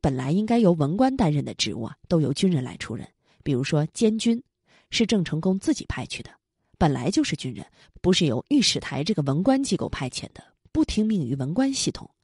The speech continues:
和部队里的所有人一样，统一听郑成功的号令，所以呢，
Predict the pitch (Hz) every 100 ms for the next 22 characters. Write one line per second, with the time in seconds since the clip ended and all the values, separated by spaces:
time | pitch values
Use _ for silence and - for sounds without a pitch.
0 | _ - 143 185 165 131 - 123 - 147
1 | 185 123 135 139 202 - - - - 147
2 | - 202 247 - 156 156 233 143 131 214
3 | 240 196 - - _ _ _ _ _ _
4 | - _ - 208 277 131